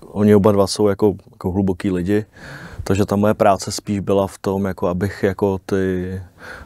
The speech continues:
očesával ty vnějškový věci, jako který vlastně jsou na tom plátně úplně zbytečný, tak jenom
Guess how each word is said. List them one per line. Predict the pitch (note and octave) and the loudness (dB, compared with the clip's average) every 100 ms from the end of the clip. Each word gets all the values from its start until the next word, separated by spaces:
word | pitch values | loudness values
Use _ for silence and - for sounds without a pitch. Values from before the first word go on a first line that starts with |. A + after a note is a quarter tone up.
| - | 0
očesával | A2 - B2 - A2+ G#2+ G2+ G2 | 2 2 0 4 4 6 4 2
ty | A#2 | 0
vnějškový | A2 G2 - A#2 A2+ | 2 0 0 2 4
věci, | G2+ G2+ - | 2 -2 -4
jako | F#2 F#2 F2+ F#2+ - - _ - | -2 -2 -4 -8 -10 -20 _ -4
který | G2 F#2+ G2 | 0 2 2
vlastně | F#2+ - G2+ | 0 -4 -8
jsou | - G2+ | -2 -2
na | F#2+ | 0
tom | G#2+ G#2 | 0 2
plátně | G2+ F#2+ G2 | 2 2 -2
úplně | A2 A2+ | 0 0
zbytečný, | G#2+ F#2+ F#2 - G2 | 0 -4 -8 -4 -4
tak | F#2 - | -4 -4
jenom | G2 F#2 | -2 -2